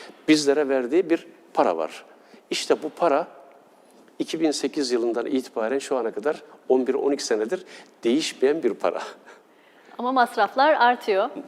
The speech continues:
Speaker 1: Efendim, o kısmına hiç girmiyorum. Asgari ücret yüzde kaç yüz arttı, masraflar ne kadar arttı, medikal enflasyon, e, geçen seneler yüzde kırk beşlere, ellilere kadar vardı. Ama artmayan bir süt fiyatı olunca buna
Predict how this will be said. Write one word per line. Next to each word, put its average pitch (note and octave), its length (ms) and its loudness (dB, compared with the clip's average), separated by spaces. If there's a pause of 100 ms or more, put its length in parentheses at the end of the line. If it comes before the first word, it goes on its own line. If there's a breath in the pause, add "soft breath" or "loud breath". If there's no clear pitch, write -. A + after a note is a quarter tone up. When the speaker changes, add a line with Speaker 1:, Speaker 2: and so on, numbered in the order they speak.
(160)
Speaker 1:
Efendim, G#2 340 -6
o A2+ 60 -2
kısmına A2+ 320 -4
hiç C3+ 200 -4
girmiyorum. G2 460 -2 (200 loud breath)
Asgari A2+ 320 -2
ücret A2 420 -4
yüzde G#2+ 240 -4
kaç - 320 -12
yüz A2+ 140 -8
arttı, G#2 440 -4 (300 loud breath)
masraflar A2+ 560 -6
ne A2+ 60 -8
kadar A2+ 280 -6
arttı, G#2 440 -4 (220 loud breath)
medikal - 420 -2
enflasyon, A#2 720 -4 (480 loud breath)
e, G#2+ 200 -6
geçen A2+ 280 -4
seneler G#2 380 -2
yüzde G2 280 -6
kırk - 300 -8
beşlere, G#2+ 300 -2
ellilere G2+ 420 -4
kadar G2 260 -4
vardı. F2+ 400 -2 (280 loud breath)
Ama B2 260 -4
artmayan A#2+ 460 -4
bir A2+ 60 -4
süt - 320 -10
fiyatı A2 280 -2
olunca A#2+ 440 -2 (420 loud breath)
buna D3 220 0